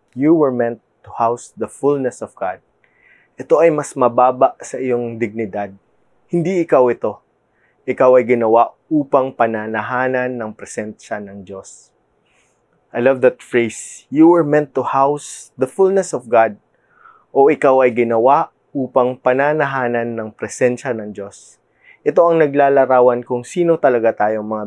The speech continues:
believers. Knowing our true identity, ang ating tunay na pagkakakilanlan, ay ang sekreto sa pamumuhay ng matuwid at banal. Bilang miyembro ng bagong sangkatauhan,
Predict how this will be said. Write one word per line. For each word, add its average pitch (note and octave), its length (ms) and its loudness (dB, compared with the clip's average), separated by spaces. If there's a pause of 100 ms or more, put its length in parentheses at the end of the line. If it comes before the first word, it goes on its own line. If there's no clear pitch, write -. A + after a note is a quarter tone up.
believers. G2+ 720 -12 (400)
Knowing C3+ 400 -4
our C3+ 80 -6
true D#3+ 320 -2
identity, B2+ 840 -2
ang A#2 200 -6
ating B2+ 240 -2
tunay B2 320 -2
na A#2 160 -4
pagkakakilanlan, A#2+ 1120 -2 (320)
ay C#3+ 160 0
ang C#3 80 -2
sekreto C3 560 0
sa - 160 -8
pamumuhay A#2+ 720 -2
ng A#2 160 -8
matuwid A#2+ 560 -2 (720)
at - 160 -6
banal. G2+ 400 -8 (240)
Bilang D#3 720 -2
miyembro A#2 720 -2 (240)
ng G#2 160 -10
bagong A2 320 0
sangkatauhan, G2+ 800 -10